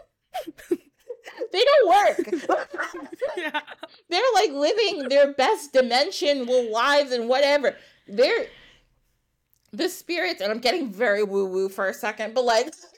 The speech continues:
Speaker 2: they are, there's a very good book. It's called The Afterlife of Billy Fingers. And in this book, this woman who was previously not really, I don't know if she was an atheist, but I don't think she was religious at all or spiritual at all.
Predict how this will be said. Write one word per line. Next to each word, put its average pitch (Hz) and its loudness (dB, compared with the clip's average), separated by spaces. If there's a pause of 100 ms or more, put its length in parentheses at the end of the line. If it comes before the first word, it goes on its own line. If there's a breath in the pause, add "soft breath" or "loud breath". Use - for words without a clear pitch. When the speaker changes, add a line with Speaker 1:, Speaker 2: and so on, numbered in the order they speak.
(280)
Speaker 2:
they 277 2
are, 311 4
there's 285 0
a 359 0
very 320 -4
good 262 0
book. 208 0 (400 loud breath)
It's 214 -2
called 214 -2
The 220 -6
Afterlife 233 -2
of 208 -12
Billy 185 -4
Fingers. 185 -6
And 185 -4 (180)
in 254 -4
this 240 -10 (200)
book, 190 -2 (600)
this 240 -4 (280)
woman 202 -4
who 190 -2 (480)
was 233 0
previously 415 -2
not 247 -2
really, 240 -4
I 226 0
don't 359 -4
know 247 -2
if 226 -6
she 220 -10
was 196 -8
an 175 -12
atheist, 180 -8
but 190 0
I 190 2
don't 247 -2
think 220 -8
she 208 -8
was 185 -6
religious 175 -6
at 120 -8
all 101 -4
or 151 -4
spiritual 165 -4
at 131 -6
all. 69 -10